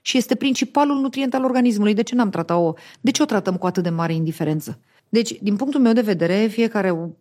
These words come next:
român ar trebui să aibă, așa cum arată în România furnizarea de apă potabilă, recomand tuturor să aibă un filtru la robinet. Eu am văzut de fiecare dată când schimb filtru cât este de înfiorător cum arată acel filtru. Deci și am pus,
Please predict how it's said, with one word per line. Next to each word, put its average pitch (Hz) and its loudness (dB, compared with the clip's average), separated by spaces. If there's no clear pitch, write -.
român 180 0
ar 208 -2
trebui 202 0
să 226 -4
aibă, 160 -2
așa 190 -8
cum 254 -4
arată 214 0
în 202 2
România 190 2
furnizarea 170 -2
de 165 -2
apă 196 -2
potabilă, 175 -2
recomand 220 2
tuturor 254 -2
să 254 -6
aibă 233 -2
un 233 2
filtru 240 -6
la 233 -2
robinet. 226 -2
Eu 202 0
am 196 2
văzut 190 0
de 285 -2
fiecare 254 0
dată 226 -2
când 185 -2
schimb 185 -2
filtru 208 -2
cât - -6
este 277 -2
de 226 0
înfiorător 208 0
cum 208 2
arată 220 0
acel 247 -8
filtru. 175 -6
Deci - 0
și - -2
am 262 2
pus, 170 -4